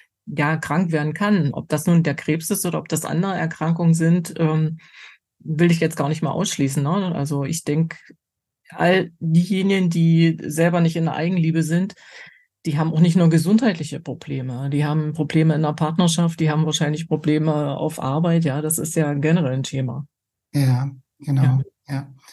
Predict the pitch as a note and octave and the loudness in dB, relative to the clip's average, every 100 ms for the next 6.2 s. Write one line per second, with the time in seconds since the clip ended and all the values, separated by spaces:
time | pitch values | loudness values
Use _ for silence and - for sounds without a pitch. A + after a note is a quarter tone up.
0 | - - - - F3 F3 - - _ - | -20 -20 -10 2 2 2 -4 -20 _ -20
1 | _ F#3+ E3+ - - - F3 F#3+ F3+ - | _ -2 -2 -6 -20 -8 0 2 2 -2
2 | - - _ - F3 F3+ - - - _ | -18 -20 _ -6 2 2 2 -2 -12 _
3 | - C3 F3+ F3 F3+ F3+ F3 A3 A#3 A3+ | -8 -2 -2 0 -2 0 2 2 2 2
4 | G3+ D#3 F3+ A#3+ B3+ A#3 G3+ G3+ F#3+ G3+ | 4 4 0 0 -2 -2 0 0 0 -2
5 | F#3+ F3+ F3 F3+ - A3 A#3+ D3+ C3+ B2+ | -2 -2 -4 -6 -2 2 2 2 0 -4
6 | - | -6